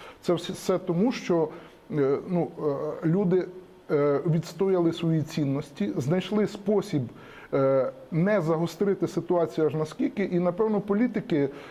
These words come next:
е, знайшли в собі, е, здатність до компромісу, щоб не доводити суспільне кипіння до якоїсь ручки, м'яко кажучи.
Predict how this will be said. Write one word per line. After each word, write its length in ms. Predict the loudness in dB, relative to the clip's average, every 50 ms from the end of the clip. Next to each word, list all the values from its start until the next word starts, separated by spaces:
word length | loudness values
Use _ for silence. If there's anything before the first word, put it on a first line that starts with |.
| -8 -4 0
е, 80 | 0 0
знайшли 360 | 2 2 0 0 2 0 0
в 60 | 0 0
собі, 440 | -2 0 0 2 2 2 2 2 2
е, 500 | 2 2 4 4 4 4 4 4 4 2 0 -2 -8 -10 -6 -2
здатність 600 | 0 0 2 2 2 2 2 0 0 0 0 2
до 100 | 2 0
компромісу, 640 | 2 0 0 0 0 2 2 2 2 2 0 -2 -4
щоб 180 | -2 -2 -2 0
не 100 | 2 2
доводити 760 | 2 4 4 4 4 2 2 2 2 2 2 2 0 -2 -2
суспільне 460 | -4 -6 -4 -2 0 2 2 2 2
кипіння 520 | 0 -2 -2 0 0 0 2 2 2 2
до 280 | 2 2 2 2 2 0 -2 -6 -16 -20 -6 -2
якоїсь 420 | -2 0 2 2 0 0 0 0 0
ручки, 440 | 2 4 2 2 0 -2 -4 -6 -4 -2
м'яко 340 | 0 2 2 2 0 -2 -2
кажучи. 460 | -2 0 0 0 -2 -4 -8 -10 -10